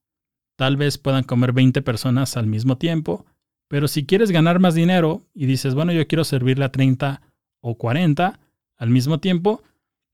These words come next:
tendrás que buscar un establecimiento más grande. Amazon, gracias a que integra vendedores externos, y Uber, gracias a que integra choferes, pueden añadir más y más, y sus costos nunca van a ser mayores.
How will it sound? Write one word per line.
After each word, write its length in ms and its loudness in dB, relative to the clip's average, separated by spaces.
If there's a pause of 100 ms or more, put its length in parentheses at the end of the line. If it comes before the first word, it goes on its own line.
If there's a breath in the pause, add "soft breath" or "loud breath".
tendrás 340 2
que 120 -2
buscar 280 0
un 100 2
establecimiento 840 0
más 260 4
grande. 460 -2 (720)
Amazon, 440 2
gracias 420 0
a 140 -2
que 100 -4
integra 580 2
vendedores 520 0
externos, 680 -2 (380)
y 160 4
Uber, 260 4
gracias 360 -4
a 80 -6
que 100 -4
integra 420 -2
choferes, 720 -6 (380)
pueden 300 2
añadir 440 2
más 460 2
y 40 0
más, 420 -4 (460)
y 80 -4
sus 240 -4
costos 500 -2
nunca 440 4
van 140 2
a 40 0
ser 180 -4
mayores. 720 -6